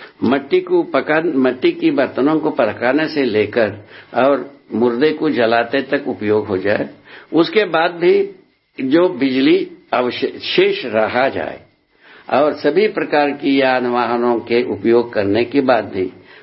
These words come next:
अधिक है, इस समृद्धि का अनुभव किया जाए, इतना बिजली पैदा किया जाए। इसके लिए पूरा का पूरा व्यवस्था अस्तित्व में रखी हुई है, ठीक है? उसको <clears throat>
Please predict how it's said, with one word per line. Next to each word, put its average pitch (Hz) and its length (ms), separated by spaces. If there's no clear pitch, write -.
अधिक 120 360
है, 98 340
इस 143 260
समृद्धि 110 440
का 120 180
अनुभव 101 360
किया 87 280
जाए, 90 300
इतना 131 260
बिजली 123 340
पैदा 143 260
किया 180 280
जाए। 208 180
इसके 185 340
लिए 202 200
पूरा 202 360
का 170 180
पूरा 139 320
व्यवस्था 139 460
अस्तित्व 107 580
में 170 240
रखी - 240
हुई - 180
है, - 300
ठीक 151 220
है? 311 120
उसको 208 540
<clears throat> 202 60